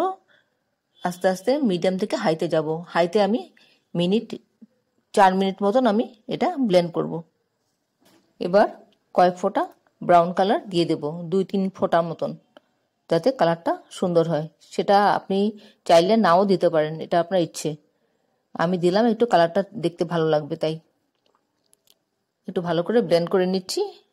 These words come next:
হাইতে করব আমি ব্লেন্ড। আমার ভালো করে ব্লেন্ড করা হয়ে গেছে। এবার আমি এটা একটা কন্টেনারে ঢেলে নেব। আমি একটা কন্টেনার নিয়ে এলাম,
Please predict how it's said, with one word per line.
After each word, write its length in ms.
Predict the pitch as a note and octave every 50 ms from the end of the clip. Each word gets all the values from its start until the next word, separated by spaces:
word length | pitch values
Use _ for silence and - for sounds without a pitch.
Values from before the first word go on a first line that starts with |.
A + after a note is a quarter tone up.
| _ _
হাইতে 320 | _ - F3 E3+ E3 E3+ G3+
করব 220 | F#3+ F#3 E3 D#3 D3+
আমি 180 | E3 D#3+ E3 D#3+ D3+ D3
ব্লেন্ড। 240 | C#3+ D#3 D#3 D#3+ D#3+ - _ _ _ _ _ _ _ _ _ _ _ _ _ _ _ _ _ _ _ _ _ _ _ _ _ _ _ _ - _ _ _ _ _ _ _ _ _ - -
আমার 240 | G3 G3 G3+ A#3 - - _ _ _ _ _ - F3 E3 E3
ভালো 220 | - F3+ F3 F3+ F3+
করে 160 | - A3+ C#4 B3
ব্লেন্ড 280 | D3 - E3 E3 E3 E3
করা 120 | F#3+ G3+ B3+
হয়ে 220 | A#3+ F#3 D#3 D#3 D3+
গেছে। 200 | D3 D3+ - - D3+ D#3 D#3 - D#3
এবার 140 | D#3 E3 E3
আমি 180 | F3 F3+ F3+ E3+
এটা 160 | E3+ E3+ - E4+ - -
একটা 220 | - F3 - - F3+
কন্টেনারে 520 | - E3+ E3+ E3 F3+ F#3 F3+ F#3 G#3 G4 G4+ - _
ঢেলে 200 | - F3 E3 D#3+
নেব। 160 | D#3+ D3+ C3+ C#3+ D3 D#3 _ _ _ _ _ _ _ _ _ _ _ _ _ _ _ _ _ _ _ _ _ _ _ _ _ _ _ _ _ _ _ _ _ _ _ _ _ _ _ _ _ _ _ _ _ _ _ _ _ _ _ _ _ _ -
আমি 160 | E3 F3 F3 F3
একটা 180 | F3 - F#3+
কন্টেনার 460 | F3+ - E3+ E3+ F3 F#3+ F3+ F3+ F3+ F#3
নিয়ে 180 | F3+ F3 F3+ F#3
এলাম, 200 | E3+ G3 B3+